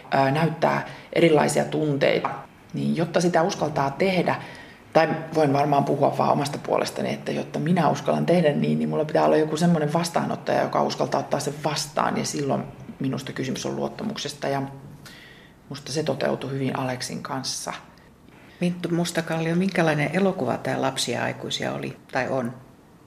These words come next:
Speaker 1: No mustahan se tietenkin on hyvä. Äm, siinä oli ehkä pieniä käsikirjoituksellisia ongelmia, mutta, mutta kyllä mä, niinku, muistan sen hyvänä,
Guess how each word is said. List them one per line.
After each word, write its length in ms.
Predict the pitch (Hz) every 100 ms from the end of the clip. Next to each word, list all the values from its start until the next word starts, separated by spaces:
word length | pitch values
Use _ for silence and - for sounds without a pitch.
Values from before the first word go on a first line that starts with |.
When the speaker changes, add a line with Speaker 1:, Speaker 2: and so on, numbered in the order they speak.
| - -
Speaker 1:
No 100 | 175
mustahan 320 | 220 233 240
se 80 | 175
tietenkin 420 | 170 180 214 - - 202
on 220 | 208 180
hyvä. 340 | 202 196 175 208 - 226 262 269 - - - - - - - -
Äm, 800 | 190 208 208 202 208 214 214 214 - - -
siinä 160 | 233
oli 100 | 339
ehkä 200 | 349 -
pieniä 600 | - - 370 330 302 294 - -
käsikirjoituksellisia 1040 | - 285 311 254 254 233 - 233 226 226 214
ongelmia, 540 | 240 269 247 220 208
mutta, 380 | 202 - 214 196 - -
mutta 160 | - 196
kyllä 160 | 226
mä, 220 | 226 214 - - -
niinku, 360 | 202 202 202 -
muistan 440 | 208 214 - 151
sen 260 | 143 147 147 - - - - -
hyvänä, 580 | 185 196 175 151 143 135